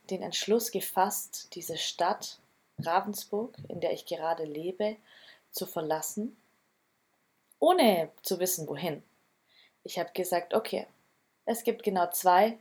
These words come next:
Möglichkeiten, liebes Universum. <laughs> Entweder du schickst mich ins Ausland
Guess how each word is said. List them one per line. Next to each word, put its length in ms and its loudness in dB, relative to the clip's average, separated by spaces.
Möglichkeiten, 960 -8
liebes 340 -6
Universum. 560 -4
<laughs> 440 4
Entweder 560 10
du 100 -8
schickst 280 -2
mich 120 -12
ins 140 -14
Ausland 680 -2